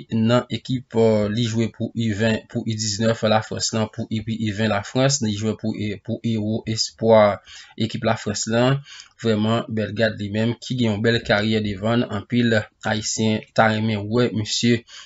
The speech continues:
ta pote koulè seleksyon nasyonal peyi d Ayiti, an plizyè tantativ ta fè la pou nou konnen, èske mesye li menm li kapab jwe pou ekip Ayisyen aktyèlman, mesye, li nan ekip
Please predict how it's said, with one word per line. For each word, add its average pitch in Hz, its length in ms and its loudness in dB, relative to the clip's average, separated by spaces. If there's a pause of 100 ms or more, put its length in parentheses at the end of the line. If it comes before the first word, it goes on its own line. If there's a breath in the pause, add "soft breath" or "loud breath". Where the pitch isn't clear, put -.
ta 113 160 2
pote 120 240 -4
koulè 110 320 0
seleksyon 107 400 -2
nasyonal 107 400 -2
peyi 110 160 -2
d 104 80 2
Ayiti, 104 400 -2
an 117 80 0
plizyè 110 320 -2
tantativ 110 560 -6
ta 107 160 -6
fè 104 160 -8
la 110 160 0
pou 110 160 -4
nou - 80 -8
konnen, 113 320 0 (400 loud breath)
èske 123 240 -2
mesye 107 320 0
li 104 160 -2
menm 113 240 0
li 104 80 -4
kapab 107 400 -2
jwe 127 320 2
pou - 160 -4
ekip 110 240 -2
Ayisyen 104 320 -2
aktyèlman, 110 560 0
mesye, 131 320 0 (320 loud breath)
li 139 160 6
nan 117 160 6
ekip 139 320 -4